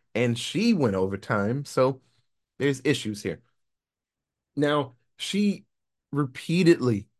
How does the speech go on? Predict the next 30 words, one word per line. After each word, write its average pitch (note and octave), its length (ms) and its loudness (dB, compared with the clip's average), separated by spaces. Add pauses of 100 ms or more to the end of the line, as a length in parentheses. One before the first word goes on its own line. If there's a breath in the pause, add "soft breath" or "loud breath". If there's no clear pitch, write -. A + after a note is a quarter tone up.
(120)
uses A#2 480 2
the G#2+ 80 -2
hand G#2+ 320 0
after F2+ 280 -2
this. F2 280 -8 (400 soft breath)
Now, D3 320 2
there's D#3+ 160 0
two A#3 180 0
layers C#3 400 2
to B2 200 2
it. C3+ 200 2 (400)
The B2+ 100 0
first F3 300 0
layer C#3 240 4
is C3 180 2
just B2 260 -4
talk C#3 320 2
to B2 60 -2
me, G#2 320 -4 (360 soft breath)
and B2 340 4
a - 100 -2
spirit A#2+ 360 0
will B2+ 140 -2
come B2 220 -2
up A#2 240 2
and A2 220 -2
just G#2 180 -10
communicate C#3+ 560 0
with G2+ 220 -8
you. F#2 160 -12